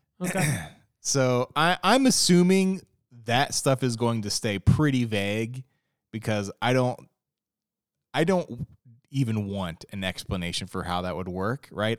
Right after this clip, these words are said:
Speaker 2: I'm perfectly fine with it just being this weird numbers thing.
Speaker 1: There's some connection.
Speaker 2: Yeah, I don't need an explanation for that. Uh, Grainer calls to inform her, Coble, that he has identified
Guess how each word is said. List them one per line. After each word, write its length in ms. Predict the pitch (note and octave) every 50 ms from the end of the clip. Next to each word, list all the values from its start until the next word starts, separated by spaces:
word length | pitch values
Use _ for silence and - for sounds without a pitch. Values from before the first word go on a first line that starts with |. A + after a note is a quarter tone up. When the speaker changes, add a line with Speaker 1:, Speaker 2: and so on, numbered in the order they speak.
| -
Speaker 2:
I'm 160 | C#3 E3 G3 F3
perfectly 480 | - E3+ F3+ E3+ - F#3+ - F#3+ F#3+
fine 400 | - - E3+ D3+ D3 C#3+ C#3+ C3+
with 160 | C3 A#2+ A2
it 80 | B2+ G#2
just 240 | G2+ A2+ A2+ - -
being 180 | A#2+ A2+ A2+
this 220 | A2 G#2 - - A2+ A2+ A2 A#2 G#2+
weird 560 | G#2+ G#2+ A2 A2+ A#2 A2+ A2+ A2+ G#2+ A2+ -
numbers 520 | G#2+ G#2+ G2+ G2+ G2+ G2 G2+ G2+ G2 -
thing. 500 | - - G2 F#2+ F#2 F#2 F2+ F2+ F2+ F2
Speaker 1:
There's 160 | F2 C#3+ - -
some 220 | - D#3 D#3+ D#3+
connection. 800 | - - E3+ E3+ E3+ E3 D#3+ - - - E3+ D#3+ D#3 D3+ D3+ -
Speaker 2:
Yeah, 400 | B2 A#2 G#2+ F2+ D#2+ C#2+ - - - -
I 80 | B2+
don't 220 | D3 D#3+ D3+ B2+ C3
need 160 | B2+ B2 A#2+
an 120 | A2+ G#2 G#2
explanation 580 | G2 F2+ - - F#2+ E2+ D#2 D#2 - - D2
for 120 | - - C#2+
that. 240 | A#1 A#1+ _ - _ _ _ _ _ _ _ _ _ _ _ _ _ _ _ _ _ _ - G#2+
Uh, 300 | G#2+ A2 A2 A2 A2 A2 - A#2
Grainer 640 | A#2 - A#2+ A#2+ C3+ E3+ F#3 F#3+ F#3 F3+ F3+ F3 -
calls 360 | - - D3+ C#3+ C#3+ C#3 -
to 80 | - C#3+
inform 420 | C3 B2 - C3 C3 B2+ B2+ A#2+
her, 600 | A2+ A#2+ A#2+ A#2+ A#2 A2+ A2+ A#2 A#2 C3 C3 - - _ _
Coble, 520 | - - B2 A#2+ A#2 G#2 G2+ F#2 F#2+ G#2 G#2
that 160 | G#2 G#2 -
he 200 | G2+ A2 A2+ A2+
has 140 | A2+ A2+ G#2+
identified 760 | G#2+ G2+ A2 A#2 A#2 A#2 A2+ - A#2 G#2+ G#2+ G#2+ G2+ G2+